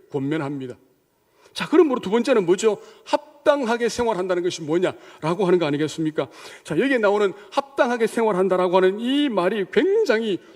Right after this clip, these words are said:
독특한 단어입니다. 독특한 단어. 뭐냐, 왜냐하면요,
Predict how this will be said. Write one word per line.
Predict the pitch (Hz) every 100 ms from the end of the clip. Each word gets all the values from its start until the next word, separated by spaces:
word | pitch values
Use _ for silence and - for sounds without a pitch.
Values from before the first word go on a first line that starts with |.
| -
독특한 | 262 - 330 - 262
단어입니다. | 175 156 151 120
독특한 | 196 - - 202
단어. | 156 135 123 - - - - -
뭐냐, | 208 233
왜냐하면요, | 214 220 190 190 175